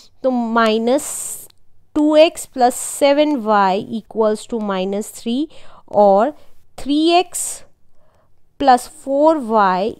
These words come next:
equals to नाइनटीन। हम इन दोनों इक्वेशन को एलिमिनेशन मेथड से सॉल्व करेंगे। तो मतलब हम क्या करेंगे, ये देखिए, ये छोटी-छोटी टर्म्स है, तो हम थ्री को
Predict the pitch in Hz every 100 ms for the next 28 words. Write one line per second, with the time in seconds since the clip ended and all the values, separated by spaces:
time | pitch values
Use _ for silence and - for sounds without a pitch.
0 | - 269 269 - 196 185 - - 339 294
1 | 208 180 175 - - - _ - - -
2 | - - 233 294 - - 277 294 262 254
3 | 247 214 226 208 - 226 262 254 - 247
4 | 285 294 302 294 269 - 294 269 220 226
5 | 196 196 - 269 403 - - - - -
6 | - 285 254 240 - 185 175 - 180 -
7 | 190 - - 202 - 202 226 - - 226
8 | 220 - 220 233 269 240 226 190 - -
9 | - - - 190 233 220 214 214 240 233
10 | 277 240 277 285 240 277 262 254 247 311
11 | 349 240 - 220 220 - 269 302 302 320
12 | 349